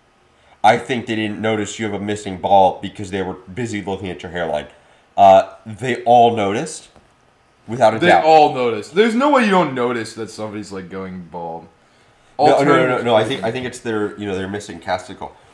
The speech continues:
Speaker 1: One time we were on, I was on a field trip, and this kid had twisted his ball around, and so he, like, was just, like, bent over
Speaker 2: Oh, like
Speaker 1: and
Speaker 2: testicular torsion. Oh,
Speaker 1: Yeah.
Speaker 2: dude, that's so painful.
Speaker 1: And he was like, "Oh, teacher, I have to go." And so, like, he just left. And then after that, he was like, "Yeah, so, uh, now I have one ball."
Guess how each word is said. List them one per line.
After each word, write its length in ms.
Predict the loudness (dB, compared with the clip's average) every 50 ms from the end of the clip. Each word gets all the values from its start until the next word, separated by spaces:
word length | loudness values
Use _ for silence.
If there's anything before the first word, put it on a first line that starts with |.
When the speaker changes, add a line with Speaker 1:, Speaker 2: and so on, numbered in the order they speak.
| -16 -8
Speaker 1:
One 200 | -4 -4 -4 -4
time 380 | -2 -2 -2 -2 -2 -4 -8 -8
we 80 | -6 -4
were 100 | -2 -2
on, 120 | -2 -2
I 120 | -2 -4 -4
was 100 | -6 -6
on 80 | -8
a 40 | -8
field 360 | -10 -10 -6 -4 -4 -4 -4
trip, 380 | -6 -8 -8 -8 -8 -10 -14 -20 _ _ _ _ _ _ -8
and 160 | -6 -6 -6
this 160 | -6 -8 -10
kid 220 | -10 -8 -8 -8 -6
had 220 | -8 -10 -10 -10
twisted 500 | -14 -18 -12 -8 -6 -6 -6 -8 -10 -12 -10
his 180 | -10 -10 -12 -12
ball 520 | -10 -6 -6 -4 -4 -4 -4 -6 -8 -8
around, 320 | -10 -10 -10 -12 -14 -20 -20 _ _ _ _ _ _ _ _ _ _ -20 -20 _ _ _ _ -20 -18 _ -6
and 180 | -6 -6 -6
so 140 | -6 -8 -8 -8
he, 200 | -8 -8 -8 -4
like, 240 | -2 -2 -2 -2 -4
was 160 | -8 -8 -8
just, 160 | -10 -12 -10 -8
like, 300 | -8 -8 -8 -10 -12 -8
bent 220 | -6 -4 -4 -2
over 120 | 2 6 8
Speaker 2:
Oh, 240 | 10 10 10 10 10
like 140 | 8 6 6
Speaker 1:
and 80 | 4 2
Speaker 2:
testicular 640 | -2 -2 -2 -2 -2 -4 -2 -2 0 0 0 0 -2
torsion. 540 | -2 0 2 2 2 2 0 -4 -6 -8 -6
Oh, 340 | -2 2 4 4 6 6 4
Speaker 1:
Yeah. 60 | 2 0
Speaker 2:
dude, 140 | -2 -4 -4
that's 160 | -4 -6 -4
so 180 | -4 -4 -4 -4
painful. 340 | -6 -8 -12 -12 -10 -6
Speaker 1:
And 80 | -4 -2 -2
he 40 | -2
was 140 | -2 -2
like, 240 | 0 -2 -2 -2 -4 -8 -6
"Oh, 520 | -2 2 4 4 4 4 4 2 0 -2 -4 -10
teacher, 580 | -12 -12 -12 -12 -8 -6 -4 -2 -2 0 0 2
I 100 | 2 2
have 160 | 2 0 -4
to 40 | -6
go." 460 | -6 -4 -2 -2 0 0 2 0 0 0
And 160 | -2 -6 -8
so, 160 | -4 -4 -2
like, 180 | -2 -2 -4 -6
he 100 | -8 -10
just 200 | -12 -12 -12 -12
left. 460 | -8 -4 0 2 2 2 0 -2 -12 -12
And 120 | -10 -6 -4
then 80 | -2
after 240 | -2 -2 -4 -4 -4
that, 200 | -2 -2 -2 -4
he 80 | -4 -8
was 100 | -10 -8
like, 160 | -8 -10 -8 -6
"Yeah, 280 | -2 0 0 0 0
so, 600 | -2 -4 -6 -4 -4 -2 -2 -2 -2 -2 -2 -4 -2
uh, 180 | 0 0 0 0 0
now 100 | -2 -2
I 40 | -2
have 140 | -2 -2 -4
one 140 | -6 -8 -6 -4
ball." 400 | -2 0 0 0 -2 -6 -12